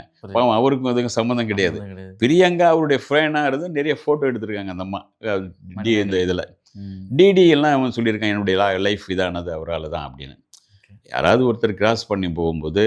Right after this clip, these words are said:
Speaker 2: ஒண்ணு இவங்களுக்குள்ள எக்ஸ் லவ்வா இருக்கும், வேற ஏதாச்சும் இருக்கும்.
Speaker 1: ஓகே.
Speaker 2: அது அப்படியே இதாயிருது.
Speaker 1: சரி, இவங்களாம் வந்து பாத்தீங்கன்னா, வந்து நிறையா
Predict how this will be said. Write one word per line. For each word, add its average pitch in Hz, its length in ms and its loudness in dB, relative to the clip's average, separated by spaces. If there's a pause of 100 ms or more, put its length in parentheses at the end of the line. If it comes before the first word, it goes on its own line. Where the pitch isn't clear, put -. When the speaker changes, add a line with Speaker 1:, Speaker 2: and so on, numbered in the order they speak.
(120)
Speaker 2:
ஒண்ணு 95 320 0 (420)
இவங்களுக்குள்ள 101 480 2
எக்ஸ் 101 300 -2
லவ்வா 101 280 4
இருக்கும், 90 360 -4
வேற 98 220 0
ஏதாச்சும் 101 380 -2
இருக்கும். 87 300 -6 (360)
Speaker 1:
ஓகே. 95 240 -18 (100)
Speaker 2:
அது 131 200 -6
அப்படியே 110 320 -2 (540)
இதாயிருது. 73 420 -2 (180)
Speaker 1:
சரி, 98 260 -14
இவங்களாம் 175 440 0
வந்து 160 160 -2
பாத்தீங்கன்னா, 135 600 -2
வந்து 110 300 -4
நிறையா 110 300 0